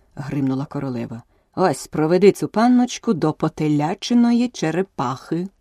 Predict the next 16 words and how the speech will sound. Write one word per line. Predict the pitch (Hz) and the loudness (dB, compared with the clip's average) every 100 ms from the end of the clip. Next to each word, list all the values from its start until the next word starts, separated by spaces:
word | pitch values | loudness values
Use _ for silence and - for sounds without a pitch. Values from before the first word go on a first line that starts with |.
| _ _ _ _ _ | _ _ _ _ _
Хай | - 175 160 | -6 0 2
та | 151 233 | 4 2
розповість | 262 180 - 151 160 185 - | 2 0 0 2 2 0 2
їй | 247 | 2
свою | 269 180 139 156 | 2 0 2 2
історію. | 175 - - 151 135 123 131 - - - _ _ _ _ _ | 0 -2 -4 -4 -2 -4 -4 -10 -20 -20 _ _ _ _ _
А | - | 2
мені | 254 208 | 4 4
треба | - 170 151 | 4 2 2
вертатись | 151 151 143 139 135 | 0 -2 -2 -2 -4
додому. | 147 143 135 127 127 131 _ _ _ _ - | -2 0 2 0 -2 -4 _ _ _ _ 0
Я | 220 247 | 4 6
там | 254 262 262 | 6 6 6
наказала | 262 262 240 262 262 254 254 - | 6 4 4 4 4 2 0 0
декого | 196 269 262 254 262 | 2 2 4 2 2
стратити». | - 247 233 120 - - - | -2 -2 0 -2 -4 -12 -12